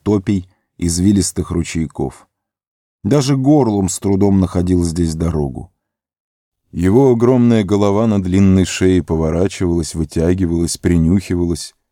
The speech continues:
бормотала что-то себе под нос. Иногда Горлум поднимал руку, и хоббиты останавливались, а он — согнувшись, пробирался вперед, трогал почву или слушал что-то, опустившись к самой воде. Настроение у путников упало.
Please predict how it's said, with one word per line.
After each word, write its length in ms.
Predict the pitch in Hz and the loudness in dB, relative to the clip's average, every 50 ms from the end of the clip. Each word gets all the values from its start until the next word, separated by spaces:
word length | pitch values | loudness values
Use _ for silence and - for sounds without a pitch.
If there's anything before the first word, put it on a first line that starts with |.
| _ _ - | _ _ -8
бормотала 680 | 82 82 104 98 95 95 92 - 104 104 110 110 98 | -2 0 0 2 2 0 -2 -2 -2 -4 -2 -2 -4
что-то 300 | - - - 104 90 104 | -6 -6 -6 -6 -4 -4
себе 300 | 92 - - 92 95 92 | -4 -4 -2 0 0 0
под 320 | - - 90 87 87 80 80 | 0 0 -2 -2 -2 -2 -2
нос. 340 | 80 76 - - - - _ _ _ _ _ _ _ _ _ _ - | -4 -6 -6 -10 -16 -18 _ _ _ _ _ _ _ _ _ _ -2
Иногда 320 | 87 90 107 110 131 139 | 0 0 0 2 0 0
Горлум 500 | 123 104 117 139 143 135 131 127 123 95 | 0 2 2 2 2 4 4 2 2 2
поднимал 540 | - 120 110 110 113 113 113 110 107 101 104 | 0 0 2 4 4 4 4 4 2 2 2
руку, 400 | 120 127 107 - - 92 90 - - | 2 2 0 0 -2 -2 -2 -2 -4
и 80 | 90 | -8
хоббиты 600 | 82 - - - 127 123 110 98 95 98 - 101 | -8 -8 -4 -2 0 0 0 0 -2 -2 0 0
останавливались, 960 | 95 90 - - - 92 90 92 90 85 73 71 69 62 - 62 - - - - | -2 -2 -2 -4 -4 -2 0 0 0 -2 -2 -4 -6 -8 -10 -12 -12 -12 -10 -8
а 100 | 71 78 | -6 -4
он — 260 | 92 113 117 101 92 _ _ _ _ _ _ | -2 0 -2 -2 -4 _ _ _ _ _ _
согнувшись, 640 | - - 101 92 78 92 104 120 - - - 82 - | -10 -6 -6 -4 -2 0 0 0 -2 -4 -8 -8 -8
пробирался 560 | - - 92 82 87 95 104 113 - - 98 | -6 -4 -2 0 0 0 0 -2 -4 -6 -10
вперед, 480 | 90 - - 90 80 87 98 113 - - _ _ _ _ _ _ - | -12 -10 -6 -4 -2 -2 -2 -2 -4 -8 _ _ _ _ _ _ -6
трогал 360 | - 95 117 123 117 110 98 | -2 0 0 2 2 0 0
почву 520 | 92 - 101 107 127 131 - - 214 104 98 | -2 -2 0 0 0 0 0 -2 0 2 2
или 120 | 90 87 | 2 2
слушал 460 | - - - 120 131 - - 98 101 | 0 -2 -2 -2 -2 -2 -4 -6 -8
что-то, 400 | - - - - 101 92 87 87 | -8 -6 -4 -2 -2 -2 -2 -4
опустившись 720 | 87 - - 85 - - - 104 98 - - 90 87 - - | -6 -6 -6 -8 -8 -8 -6 -8 -8 -6 -6 -8 -8 -8 -8
к 60 | - | -10
самой 380 | - - 90 90 85 85 82 | -8 -6 -4 -2 -2 -2 -2
воде. 420 | 78 82 80 76 71 69 71 - _ _ _ _ _ _ _ _ _ _ _ _ _ _ _ _ | -2 -4 -6 -6 -6 -8 -10 -10 _ _ _ _ _ _ _ _ _ _ _ _ _ _ _ _
Настроение 600 | - - 196 - - 135 147 147 143 165 147 131 | -2 0 0 0 0 -2 0 0 0 2 2 4
у 100 | 117 107 | 2 2
путников 500 | 87 - 110 98 95 87 82 - 76 71 | 0 -2 -4 -2 0 -2 -2 -2 -4 -6
упало. 460 | 76 69 - 67 67 60 53 58 67 | -6 -10 -8 -8 -8 -8 -10 -12 -18